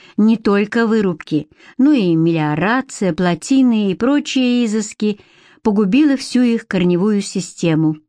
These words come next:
Зрелище угнетающее. Слава Богу, к ночи свернули к озёрам на прекрасные сенокосные угодья, где и расположились лагерем у самого-самого синего озера,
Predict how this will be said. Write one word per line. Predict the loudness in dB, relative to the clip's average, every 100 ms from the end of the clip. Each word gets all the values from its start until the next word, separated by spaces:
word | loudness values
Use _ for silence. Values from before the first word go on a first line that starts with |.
| _ _ _ _
Зрелище | -2 0 2 2 0 -4 -6 -6 -2
угнетающее. | 0 0 -2 -2 -2 0 -2 -4 -8 -8 -12 -16 _ _ _ -20 -20 -20
Слава | -8 -2 0 2
Богу, | 2 2 0 -4 -6 _ _ _
к | 0
ночи | 2 2 -2
свернули | -2 -2 0 0 0
к | 0
озёрам | -2 0 0 0 0 -4 _ _ _
на | -2 0
прекрасные | -2 0 0 -2 -2 -2 -2
сенокосные | -2 -2 -2 -2 -2 -2 -2
угодья, | 0 0 0 -2 -6 -10 _ _ _ _
где | -2 2 2
и | 2
расположились | -2 -2 0 0 0 0 -2
лагерем | -2 -2 0 0 0 -4 -12 -10
у | -6
самого-самого | -4 0 2 4 2 -2 -4 -2 0 0 -2
синего | -2 0 0 0 -2
озера, | 0 0 0 -2 -4 -6